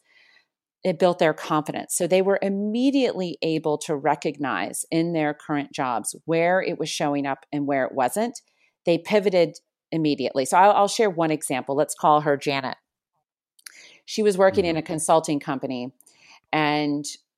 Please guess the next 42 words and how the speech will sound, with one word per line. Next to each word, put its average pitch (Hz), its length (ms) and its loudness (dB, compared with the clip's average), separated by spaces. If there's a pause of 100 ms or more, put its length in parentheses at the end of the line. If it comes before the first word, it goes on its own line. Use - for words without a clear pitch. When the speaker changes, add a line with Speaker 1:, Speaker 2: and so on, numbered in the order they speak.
(140)
Speaker 1:
she, - 460 -8
because 220 400 0
she 240 160 -2
had 190 200 2
low 160 160 4
confidence, 147 560 -2
she - 240 -6
always 156 380 2
said 143 140 -2
yes 131 340 -4
to - 140 -2
everything. - 520 -6 (160)
So, 127 340 -4 (280)
you 147 140 -4
know, 113 80 -2
when 139 240 -4
someone, 151 460 -2
the 135 280 -2
C 190 320 -6
E 180 60 2
O 165 80 4
would 156 140 0
hand 156 240 -2
her 156 80 -2
projects, 196 560 0 (420)
she - 200 -4
didn't 180 380 -2
care 170 200 2
what 147 120 4
it 135 100 0
was. 226 440 4
Yes, 147 340 0
yes, 139 300 0
yes. - 420 -4 (380)
So 160 240 0
she 147 180 -4
was 139 200 -4
bored, 180 580 4
she - 200 -6
was 127 520 -2 (100)
almost 143 320 -2
burnt 131 240 -4